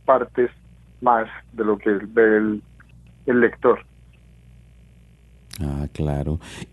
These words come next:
Speaker 2: Po-, podríamos atrevernos a decir también de que las historias o, o en este caso los cuentos también es, yo me atrevería a decir que es como una medicina para el alma. Cuando uno entra como en el,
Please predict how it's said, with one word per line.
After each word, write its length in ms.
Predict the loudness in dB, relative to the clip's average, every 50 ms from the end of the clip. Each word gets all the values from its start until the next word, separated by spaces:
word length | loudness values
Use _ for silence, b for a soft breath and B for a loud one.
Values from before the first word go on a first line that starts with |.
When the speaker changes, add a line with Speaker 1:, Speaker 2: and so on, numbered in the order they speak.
| -4 2
Speaker 2:
Po-, 340 | 4 4 4 2 0 0
podríamos 520 | 2 4 4 6 6 6 4 6 6 6 6
atrevernos 560 | 4 4 4 2 4 4 4 4 2 2 2
a 80 | 4 4
decir 460 | 4 4 2 2 2 2 2 2 2
también 320 | 2 4 4 4 2 2
de 120 | 0 -2 -2
que 280 | 0 -2 -2 -2 -4 -8 -10 -6
las 320 | -2 0 2 2 0 0 0
historias 720 | -2 -2 -2 -4 0 0 2 2 2 2 2 2 2 0 0
o, 320 | 0 0 2 0 -2 -4 -6 -10 -16 -20 B B B B B B B B B B
o 40 | -2
en 80 | 0
este 260 | 0 0 -2 -2 -4 -2
caso 420 | 0 0 0 2 2 2 2 2
los 280 | 0 0 0 -2 -4 -4
cuentos 440 | -2 0 0 0 0 0 -2 -2
también 500 | 0 0 0 0 0 0 0 -2 -2 -4 -6 B B B B B B B B B
es, 400 | -2 -2 -2 -2 -6 -12 -14 -16 -14 -10
yo 380 | -6 -4 -2 -2 -2 0 2 4
me 80 | 4 4
atrevería 360 | 6 4 4 4 4 4 4
a 20 | 4
decir 220 | 4 4 2 2
que 80 | 2 0
es 80 | 2
como 240 | 2 4 4 6 6
una 160 | 6 6 8
medicina 560 | 8 8 8 6 4 4 4 4 4 4 4
para 260 | 4 2 2 2 2 2
el 100 | 4 4
alma. 300 | 6 6 6 4 4 2
Cuando 280 | 2 2 4 4 4 4
uno 280 | 6 6 6 6 6
entra 280 | 6 6 6 4 4 2
como 240 | 4 4 4 6 6
en 100 | 4 4
el, 440 | 2 2 0 -2 -4 -6 -8 -10